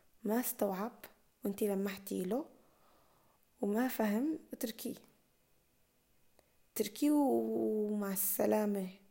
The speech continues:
الله معه. وإذا فهم فهذا ابن عالم وناس. وإذا،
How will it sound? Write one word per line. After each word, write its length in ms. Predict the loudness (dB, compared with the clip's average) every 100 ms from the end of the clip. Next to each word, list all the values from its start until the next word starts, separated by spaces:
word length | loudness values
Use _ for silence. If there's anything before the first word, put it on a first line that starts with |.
| 2
الله 340 | 6 6 6
معه. 480 | 4 2 0 -4 -10 -20 _ _ _ _ _ _ _ -20 -20 -20 -20 -20 -20 _ _
وإذا 520 | -6 -2 2 2 2 0
فهم 540 | 2 2 2 2 -2 -8
فهذا 640 | -4 -2 0 0 -2 -6 -10 -16 _ _ _ _ _ _ _ _ -20 _ -20 _ -4
ابن 180 | -4
عالم 300 | -4 -4 -4
وناس. 460 | -4 -4 -6 -8 -6 -6 -6 -8 -8 -8 -8 -6 -6 -8 -12 _ _ _ _ _ _ -20 -18 -16 -16 -20 -20 _ _ -2
وإذا، 380 | 0 2 2